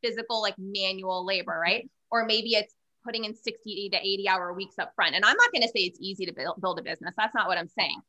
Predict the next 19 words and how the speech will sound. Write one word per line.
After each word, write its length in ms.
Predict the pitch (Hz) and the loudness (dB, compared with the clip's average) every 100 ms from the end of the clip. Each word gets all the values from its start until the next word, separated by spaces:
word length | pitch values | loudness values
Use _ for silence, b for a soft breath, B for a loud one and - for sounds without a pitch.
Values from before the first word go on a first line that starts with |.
| _ _ _ _ 180 151 | _ _ _ _ -8 2
But 260 | 240 - - _ | 4 4 -2 _
what 240 | 175 202 | 0 2
I 260 | 190 202 269 226 | 6 6 4 0
have 120 | 165 156 | -4 -2
learned 520 | 185 247 170 - 180 - | 2 4 4 0 -8 -8
was 580 | 196 190 170 170 170 - _ | 2 4 4 2 -2 -8 _
when 260 | 190 196 196 | -6 -2 2
I, 260 | 190 196 226 | 4 4 2
so 200 | 214 202 | -4 -2
when 100 | 202 | -2
I 80 | |
started 240 | 233 254 233 | -2 -6 -4
my 120 | 202 | -4
private 320 | 185 190 175 202 | -2 -4 -4 -6
practice, 600 | 233 311 143 151 190 _ _ _ _ _ _ - | -8 -6 -8 -8 -10 _ _ _ _ _ _ 0
I 120 | 220 | 2
was 180 | 247 240 | 0 -2
working, 300 | 220 226 220 | -4 -4 -4
like, 260 | 196 175 | -2 -4